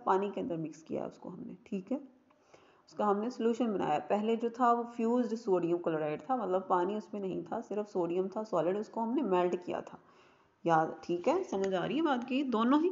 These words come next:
केसेस में, दोनों ही सेल्स में हम सोडियम क्लोराइड ही यूज़ कर रहे हैं। इसका फ़ायदा हमें ये होता है, सस्ता होता है सोडियम क्लोराइड, बड़े आराम से आपको चीज़ें जो हैं वो सस्ती सस्ती में बन जाती हैं आपकी, जो भी आप केमिकल्स बना रहे हैं इससे, ठीक हो गया।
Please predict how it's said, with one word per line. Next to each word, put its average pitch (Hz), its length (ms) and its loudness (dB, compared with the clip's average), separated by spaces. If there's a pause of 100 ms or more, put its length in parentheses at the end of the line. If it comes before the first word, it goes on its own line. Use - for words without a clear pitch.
केसेस 214 320 6
में, 190 200 2
दोनों 185 260 2
ही 254 100 4
सेल्स 175 340 0
में 190 100 0
हम 208 220 2 (600)
सोडियम 233 420 4
क्लोराइड 214 420 4
ही 247 120 6
यूज़ 185 260 2
कर 165 80 -2
रहे - 160 -2
हैं। - 100 -12
इसका - 380 -2
फ़ायदा 208 380 2
हमें 285 220 -2
ये 208 120 -4
होता 208 240 -8
है, 311 60 -4
सस्ता 220 380 -6
होता 220 240 -4
है 233 60 -4
सोडियम 208 320 -6
क्लोराइड, 208 400 -4
बड़े 277 180 0
आराम 214 420 0
से 220 140 -4
आपको 185 300 0
चीज़ें 175 400 -2
जो 185 80 -4
हैं 165 80 0
वो 175 180 -2
सस्ती 202 360 -6
सस्ती 175 340 -6
में 165 160 -2
बन 156 160 -6
जाती - 300 -8
हैं - 80 -4
आपकी, - 280 -10 (400)
जो 196 100 -2
भी 190 140 0
आप 180 260 0
केमिकल्स 170 480 -4
बना 156 280 -8
रहे - 100 -8
हैं 160 60 -8
इससे, - 220 -14
ठीक 269 240 -4
हो 330 100 4
गया। 240 180 0